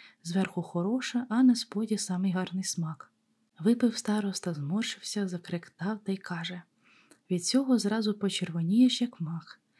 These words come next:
Глядіте лишень, сватушка, панушка, чи не напоїли ви нас таким, що, може, й на стіни поліземо?" "Та що се ви на нас з пенею?" — казав Наум. "Тут то таке, що мудре само по собі, а то ще ж ось що.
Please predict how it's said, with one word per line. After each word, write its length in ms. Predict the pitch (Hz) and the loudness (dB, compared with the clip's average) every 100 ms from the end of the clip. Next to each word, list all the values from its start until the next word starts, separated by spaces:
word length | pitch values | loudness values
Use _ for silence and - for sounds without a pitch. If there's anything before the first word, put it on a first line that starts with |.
| _ | _
Глядіте 540 | - 175 170 202 240 262 | -2 0 0 0 0 0
лишень, 440 | 226 202 190 180 | 0 0 0 -2
сватушка, 640 | 170 185 175 180 170 - | -4 -4 -4 -4 -4 -4
панушка, 640 | 190 208 175 165 - - 170 - - - - | -2 0 0 -2 -6 -12 -20 -20 -20 -20 0
чи 140 | 202 | 2
не 60 | 185 | 4
напоїли 560 | 175 175 170 202 269 | 2 -2 0 2 4
ви 140 | 226 208 | 4 2
нас 200 | 190 - | 0 -2
таким, 500 | 175 170 240 277 - - - | -6 -2 2 2 0 -18 -16
що, 200 | - 202 | -4 2
може, 260 | 220 247 240 | 6 6 6
й 40 | |
на 140 | 220 226 | 4 2
стіни 360 | - 170 160 165 | 0 0 -2 -6
поліземо?" 600 | 160 160 151 165 165 170 _ _ _ _ _ _ _ - | -6 -6 -4 -4 -6 -10 _ _ _ _ _ _ _ -6
"Та 120 | 175 | -4
що 200 | - 269 | 0 0
се 160 | - | 2
ви 120 | 240 240 | 4 6
на 120 | 233 | 6
нас 220 | 220 208 | 4 2
з 100 | - | -2
пенею?" — 460 | - 180 160 160 170 | -2 -2 -2 -6 -6
казав 300 | 170 160 165 | -6 -4 -2
Наум. 400 | 165 165 165 160 - _ - _ _ - | -2 -2 -4 -6 -12 _ -20 _ _ -4
"Тут 200 | 247 247 | -2 2
то 100 | 247 | 2
таке, 440 | 233 214 214 220 | 2 -4 -2 -2
що 240 | - 196 | -2 -2
мудре 380 | 175 185 180 180 | 0 -2 -2 -4
само 320 | - 175 175 | -2 -4 -4
по 140 | 170 165 | -6 -6
собі, 540 | - 156 175 240 262 - - - - - _ | -6 -4 0 0 0 -10 -20 -20 -20 -20 _
а 100 | 185 | -10
то 220 | 170 262 285 | 0 0 2
ще 280 | - 240 | 0 0
ж 180 | 226 - - | -2 -6 -4
ось 180 | 190 | -4
що. 400 | - - - 175 | -4 -6 -6 -8